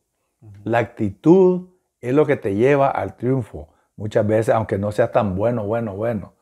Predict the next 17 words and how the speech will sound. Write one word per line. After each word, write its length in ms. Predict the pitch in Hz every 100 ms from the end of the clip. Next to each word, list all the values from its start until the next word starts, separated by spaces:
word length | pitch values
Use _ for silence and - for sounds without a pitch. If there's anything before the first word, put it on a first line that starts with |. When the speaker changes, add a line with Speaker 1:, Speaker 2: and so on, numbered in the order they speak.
| _ _ _ _
Speaker 2:
Pero 160 | 107 107
esa 100 | 139
actitud 400 | 135 113 147 143
te 120 | 127
transforma 840 | 104 92 80 - 139 123 101 107 _ _ _ _
a 260 | 104 98 82
hacer 400 | - 131 127 - _ _ -
mucho 720 | 110 120 127 143 139 - 120
mejor 320 | 113 98 131
el 100 | 151
trabajo 420 | 151 147 156 156 - - _
que 100 | 117
muchísimos 580 | 113 98 - 165 147 120
que 100 | 104
tienen 240 | 135 123
muchísimo 460 | 107 98 127 151 151
talento, 540 | 147 143 180 147 135